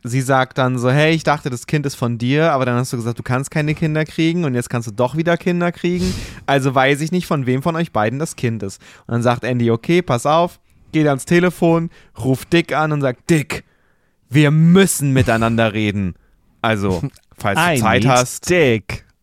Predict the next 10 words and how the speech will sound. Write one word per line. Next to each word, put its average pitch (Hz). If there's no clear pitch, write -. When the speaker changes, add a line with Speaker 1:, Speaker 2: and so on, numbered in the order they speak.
Speaker 2:
<laughs> -
Speaker 1:
Er 110
braucht 110
Dick. 101
Einige 113
Speaker 2:
Ja. 101
Speaker 1:
Menschen 98
brauchen 92
das. 90
Speaker 2:
<laughs> 147